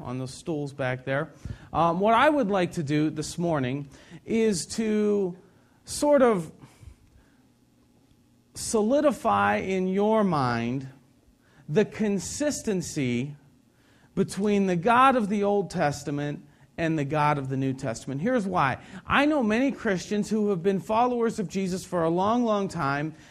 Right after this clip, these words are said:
that fail to bridge the gap, fail to find relevancy in the Old Testament. Many Christians just simply write off the Old Testament as irrelevant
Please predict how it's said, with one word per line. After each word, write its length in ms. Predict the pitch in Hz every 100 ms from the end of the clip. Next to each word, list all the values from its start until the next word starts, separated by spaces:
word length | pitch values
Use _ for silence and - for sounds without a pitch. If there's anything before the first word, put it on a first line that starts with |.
| 175
that 320 | - 147 202 151
fail 480 | - 240 285 311 240
to 160 | 233
bridge 500 | 175 165 226 196 175
the 120 | 170
gap, 480 | 170 151 135 - - - _ _ _ _ _ _ _
fail 340 | - 247 269 262
to 160 | 240
find 560 | 180 226 226 226 202 170
relevancy 840 | 196 254 254 214 202 - 208 185
in 140 | 180
the 140 | 180 165
Old 280 | 160 160 151
Testament. 680 | 165 135 - 147 165 226 -
Many 420 | 185 190 226 208
Christians 720 | - 214 185 - 196 185 170
just 340 | - 175 170
simply 340 | - 185 170 156
write 280 | 143 165 190
off 220 | 185 175
the 140 | 180
Old 200 | 170 170
Testament 520 | 151 170 156 175 170 135
as 260 | 143 139
irrelevant 720 | 135 131 160 190 202 208 202